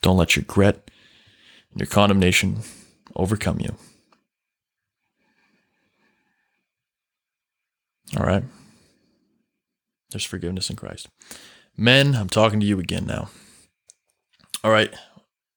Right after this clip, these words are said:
What, you know, where do we go from here? So, you, that's why I say real men are pro-life. They just are.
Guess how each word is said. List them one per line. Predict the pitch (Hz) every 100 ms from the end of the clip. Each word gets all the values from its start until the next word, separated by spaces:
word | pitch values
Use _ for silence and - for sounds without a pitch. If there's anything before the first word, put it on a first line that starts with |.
| _ _ _ _ _ _ _ _ _ _
What, | - 110 123 - - - - - - - -
you | 123
know, | 120
where | 147
do | 139
we |
go | 110 101
from | 98
here? | - -
So, | - 113 104 - _ _ _ _ _ _ _ _ -
you, | 95 104 104
that's | 117 147
why | 147 123
I | 110
say | 107 95
real | 85
men | 71 64
are |
pro-life. | - 58 50 52 - - - - - - _ _ _ _ _ -
They | 92
just | 101 73
are. | 62